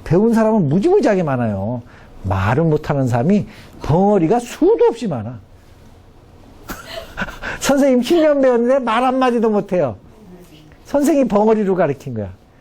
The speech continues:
맨 이런 난해한 것만 가르치니까 배울 때는요,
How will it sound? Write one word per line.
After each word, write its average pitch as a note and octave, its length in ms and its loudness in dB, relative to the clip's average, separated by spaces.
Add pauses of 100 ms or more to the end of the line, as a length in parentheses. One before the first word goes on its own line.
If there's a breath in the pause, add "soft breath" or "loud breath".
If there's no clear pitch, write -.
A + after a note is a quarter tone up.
(220 soft breath)
맨 F4 320 2
이런 F#3 180 0
난해한 D#3 440 0
것만 C3 220 -2
가르치니까 A#2+ 640 -4 (420 loud breath)
배울 A#3+ 320 2
때는요, A#3+ 480 2